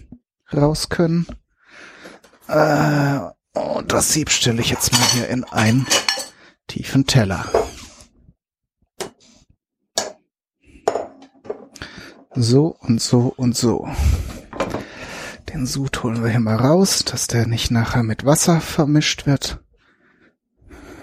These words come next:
Ja,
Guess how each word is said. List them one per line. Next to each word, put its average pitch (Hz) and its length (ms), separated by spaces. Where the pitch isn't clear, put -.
Ja, 101 260